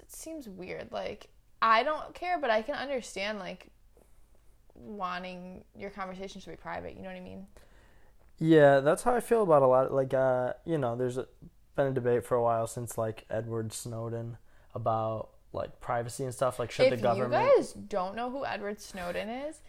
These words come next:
Speaker 1: which it's, at first I was like, "Ah, everyone does," but I didn't. It's so fascinating. He's hiding out in Russia, like, because he'd be,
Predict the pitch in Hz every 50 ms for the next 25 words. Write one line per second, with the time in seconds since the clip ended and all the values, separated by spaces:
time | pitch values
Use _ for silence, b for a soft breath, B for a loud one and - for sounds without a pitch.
0 | b b b b - - 285 370 359 - - - 285 - - - 262 254 - -
1 | 294 349 - - 254 214 208 208 196 185 - - 214 208 190 196 - - 254 320
2 | 311 233 175 165 - - 190 196 - 202 - 202 240 359 330 220 - 180 170 180
3 | 185 202 247 - - - - - - - - 302 370 392 - - - - 208 208
4 | 208 202 - 190 180 190 185 - 202 202 196 190 202 190 240 262 254 - 262 254
5 | 254 262 262 247 214 202 196 180 185 175 175 180 - - - - 101 101 101 101
6 | 98 98 98 98 101 - - - - - - - - - - - _ _ - -
7 | 226 - 233 214 226 220 196 208 202 196 190 - -